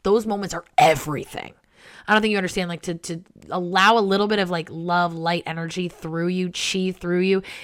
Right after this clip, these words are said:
in those moments, it, it builds. It builds. It's so easy to gain clarity and perspective. If you can just get one moment of not thinking,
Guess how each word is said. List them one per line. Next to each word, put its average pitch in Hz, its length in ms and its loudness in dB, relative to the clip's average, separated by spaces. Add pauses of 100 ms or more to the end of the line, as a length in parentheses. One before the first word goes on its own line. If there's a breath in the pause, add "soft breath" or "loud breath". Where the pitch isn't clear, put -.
in 185 100 -2
those 175 240 2
moments, 180 480 -4
it, 180 140 -2
it 180 260 0
builds. 151 600 -2
It 165 180 -4
builds. 147 320 -4
It's 160 120 -14
so 165 180 0
easy 165 220 -4
to 160 80 -8
gain 151 180 -4
clarity 151 300 -8
and 147 60 -14
perspective. 151 440 -12
If 151 60 -16
you 160 160 -10
can 196 100 -12
just 220 160 -8
get 139 140 -4
one 180 340 -6
moment 202 300 -4
of 160 60 -12
not 165 260 -8
thinking, - 380 -14